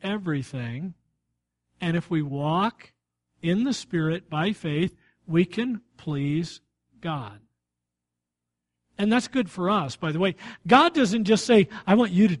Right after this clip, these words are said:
please me." You know, this is not like, uh, in the old days, Savannah bullying Hunter and saying, "Hunter, you have to do what I want. You have to, 'cause I'm the older sister and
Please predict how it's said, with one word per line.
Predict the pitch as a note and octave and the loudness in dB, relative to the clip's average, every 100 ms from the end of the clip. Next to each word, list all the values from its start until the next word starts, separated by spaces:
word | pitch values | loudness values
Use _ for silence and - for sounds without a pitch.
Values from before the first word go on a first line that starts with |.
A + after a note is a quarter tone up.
| - _ | -8 _
please | - G3+ D#3 - | 2 4 2 0
me." | F3+ F#3 A#2+ G#2+ A#2 _ _ | 2 2 0 -10 -20 _ _
You | E3+ | -6
know, | E3 D3+ | -4 -2
this | D#3+ G#3+ - | -2 -2 -2
is | A3 | -2
not | A#3 A3 | 0 0
like, | G#3 G3 - - - - - | 2 2 0 -6 -20 -14 0
uh, | F3+ F3 F#3+ F3+ _ _ _ _ - | 2 2 0 -8 _ _ _ _ -6
in | F3 | -2
the | E3 | 2
old | F3 F#3 | 4 4
days, | C#3 C3+ C#3+ F#3 - _ | 0 -2 -2 -2 -6 _
Savannah | - - E3+ F#3+ F#3 | -10 -4 0 2 2
bullying | E3 F#3+ F3+ D#3+ D#3 | 0 2 4 4 2
Hunter | D#3 F#3 D#3 D#3 F#3+ _ - - - - | 0 0 -2 -4 -6 _ -20 -20 -8 2
and | F#3+ | 2
saying, | F#3+ G#3+ F#3+ - - | 4 2 2 0 6
"Hunter, | A3 C#4 B3 | 8 8 6
you | A3+ C4+ | 10 12
have | D#4 A#3+ | 12 10
to | C#4 | 6
do | A3 D4+ | 8 10
what | A3+ | 10
I | A3+ C4+ | 10 8
want. | G#3+ B3 B3+ D#3+ G3+ | 8 8 8 6 4
You | B3 | 8
have | G#3 A#3+ | 10 8
to, | - | 6
'cause | G3 G3+ | 2 6
I'm | A#3+ C4+ | 6 6
the | A#3+ | 6
older | A3+ G3 | 6 2
sister | - C4+ - | 0 0 2
and | F3+ | 0